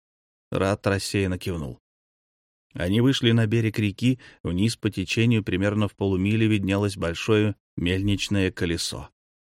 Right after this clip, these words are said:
Справа теснились невысокие дома рабочих. Кое-где в небо устремлялся столб дыма. Видимо, там располагались мастерские. Мелкие суденышки и грузовые баржи лениво двигались по речной глади,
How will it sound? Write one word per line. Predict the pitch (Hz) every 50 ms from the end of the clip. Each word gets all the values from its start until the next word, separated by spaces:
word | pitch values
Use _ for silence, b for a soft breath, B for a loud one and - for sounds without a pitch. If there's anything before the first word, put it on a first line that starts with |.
| _ _ _ _ _ _
Справа | - - - - 101 110 120 131 135 123
теснились | - 139 127 - - 135 131 123 123 117 -
невысокие | - 113 113 120 - - 120 113 - 110 107
дома | 101 101 101 107 110
рабочих. | 101 98 95 98 90 78 - - 73 - - _ _ B B B B B B
Кое-где | - 127 135 131 123 113 113 135 151 156 151 131 120
в | - 98
небо | 95 101 113 120 120 131
устремлялся | 123 117 - - 113 107 104 110 123 123 117 - 117
столб | 110 - - - 117 113 104 98
дыма. | 87 - - - 139 143 139 135 131 120 - _ _ _ _ _ _ _ _ _ _
Видимо, | 87 117 151 151 147 156 151
там | - - 120 135 147 151 147 135
располагались | 131 123 - - 110 107 101 95 95 101 110 113 113 - -
мастерские. | 113 113 110 - - 110 104 - - - 73 69 - - - - _ _ _ _ _ _ _ _ _ _ _ _ _ _
Мелкие | 98 117 156 156 - 160 151
суденышки | 143 - 147 127 117 123 135 147 143 - - -
и | 104 87
грузовые | 85 87 92 90 87 87 98 98
баржи | 87 82 82 95 113 113 110 117 113 - _ _ _ _
лениво | - 104 117 139 175 165 156
двигались | 123 113 104 120 127 135 135 135 131 -
по | - -
речной | 82 73 73 - - 92 90 82
глади, | 73 73 78 87 117 117 110 110